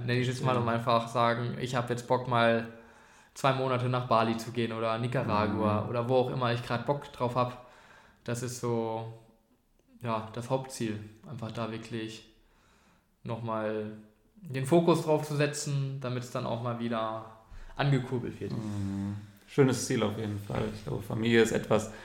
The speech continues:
Speaker 2: was einem sehr, sehr viel geben kann. Und, ähm, ich dachte jetzt, jetzt kommt irgendein Berg oder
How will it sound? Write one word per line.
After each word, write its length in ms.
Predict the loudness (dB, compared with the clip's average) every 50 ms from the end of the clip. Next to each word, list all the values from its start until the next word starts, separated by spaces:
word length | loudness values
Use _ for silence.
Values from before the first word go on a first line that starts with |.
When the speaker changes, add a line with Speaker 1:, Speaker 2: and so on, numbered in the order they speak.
| -18 -18 -20 -20 -14 _
Speaker 2:
was 200 | -6 -6 -6 -4 -2
einem 220 | 0 0 2 4
sehr, 140 | 6 8 8
sehr 100 | 6 6
viel 140 | 2 0 -2
geben 320 | 0 0 0 0 0 -2 -2
kann. 340 | -2 -2 -2 -2 -4 -4 -8 -14 -20 -20 -20 -20 _ _ _ _ _ -6
Und, 560 | -2 0 0 2 0 0 -2 -6 -6 -6 -4 -4
ähm, 560 | -4 -4 -4 -4 -6 -6 -6 -6 -8 -10 -10 -8 -4
ich 140 | -4 0 4
dachte 280 | 4 4 4 4 4
jetzt, 240 | 6 6 6 6 4
jetzt 160 | -2 -2 0
kommt 260 | 2 2 2 4 2
irgendein 360 | 2 2 2 0 0 -2 0 2
Berg 420 | 4 6 6 6 4 2 -4 -4
oder 340 | -2 0 0 0 0 -2